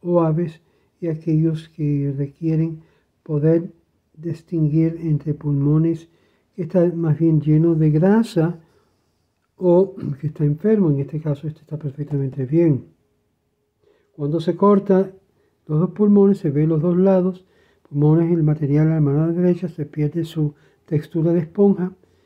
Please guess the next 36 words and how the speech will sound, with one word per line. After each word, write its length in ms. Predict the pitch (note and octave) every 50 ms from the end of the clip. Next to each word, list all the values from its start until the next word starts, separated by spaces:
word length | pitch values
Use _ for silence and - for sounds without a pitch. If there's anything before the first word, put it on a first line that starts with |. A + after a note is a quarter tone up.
| _ _ _ _
y 220 | - F#3 F#3 G3 G3 F#3 F#3 E3+
es 120 | E3+ D#3
firma 460 | - - _ - G3+ G3 G3+ G3+ G3
de 120 | F3 E3 D#3+
un, 280 | D#3+ E3+ F3 F3 - _ _ _ _ _ _ _ _ -
un, 100 | E3+ E3+
un, 360 | F3+ D#3 - F3 F3+ E3+ - _ _
lo 140 | - D3 C#3+
que 100 | - F3
es 60 | D#3+
pulmones 520 | D#3+ - F#3 E3+ E3 D#3+ D#3+ D#3+ F3 F3 D#3
de 100 | E3+ E3
materiales, 520 | D3+ D3 - D#3 D3 D#3 D#3 D#3+ D#3 D#3
en 140 | E3+ D3+ C#3
vez 220 | C3+ D#3 D#3 D#3
de 80 | - E3
se 140 | - E3+ D3+
siente 320 | D#3 - D#3+ D#3 D#3+ E3
como, 340 | D3+ - D#3 D3 C#3+ C#3+ - _ _ _ _ _ _
como 220 | _ - D3+ D3 D3
una 200 | D#3+ E3 E3 D#3
goma, 600 | D3 D3+ D#3+ D#3+ E3 E3 D#3 D3+ D3 C#3+ C#3+ D3 - _ _ _
eh, 240 | - D#3 C3+ D3+ D#3 - _ _ _ _ _ _ _ _ _ -
una 180 | E3 D#3+ E3 D#3+
goma. 280 | D#3+ F3 F3+ F3 D#3+
Lo-, 200 | C#3+ C#3 C#3+ C#3 D3+
los 200 | E3+ D#3 D3 D3
bronquios 540 | C#3 D3 D3 E3 E3+ F3+ F3 F3+ G3 F#3+ F3
y 60 | F3
los 120 | D3+ C#3+ D3
tubos 400 | - E3 E3 E3 E3 F3 F3 E3+ - _ _ -
<clears throat> 240 | - - D3 D3+
están 200 | D#3+ D#3 F3+ F3
llenos 220 | D#3 D#3+ E3 F3+ F#3
de 100 | F#3 F#3
mucos, 480 | F#3 F3+ F3 E3+ E3+ F#3+ F3+ - -